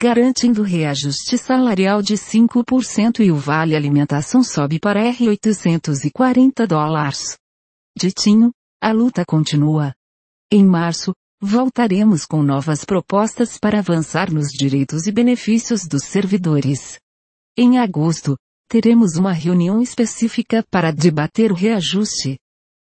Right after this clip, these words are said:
do vale alimentação. A aprovação da contraproposta foi um passo importante,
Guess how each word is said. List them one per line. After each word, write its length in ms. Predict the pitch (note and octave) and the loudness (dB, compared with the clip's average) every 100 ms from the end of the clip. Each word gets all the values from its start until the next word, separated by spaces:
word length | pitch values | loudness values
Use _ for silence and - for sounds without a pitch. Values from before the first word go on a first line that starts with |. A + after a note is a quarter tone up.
| _ _ | _ _
do 160 | D#3+ C#3+ | -8 -6
vale 380 | C#3+ D#3 D#3+ D3+ | -2 -2 -2 -2
alimentação. 920 | C#3+ C#3+ D#3+ G#3+ A#3 - D#3 C#3 C3 _ _ _ _ _ - | -2 0 0 0 -2 -2 -2 -2 -6 _ _ _ _ _ -2
A 120 | A#3+ | -2
aprovação 600 | - F#3 A3 - E3 D3+ | 0 -2 -2 -2 0 0
da 140 | C#3+ | -2
contraproposta 1000 | - F3+ G3+ A3+ - C#3 - G3+ A3 - | -2 0 0 -2 -2 -4 0 -2 0 -4
foi 200 | A#3+ F3+ | -2 0
um 80 | D3+ | 0
passo 400 | D3 E3 F#3+ - | 0 -2 -2 0
importante, 840 | A#3 G#3+ A#3+ G3+ F#3+ F#3+ F#3 F#3+ | 0 0 -2 -2 -2 -2 -2 -4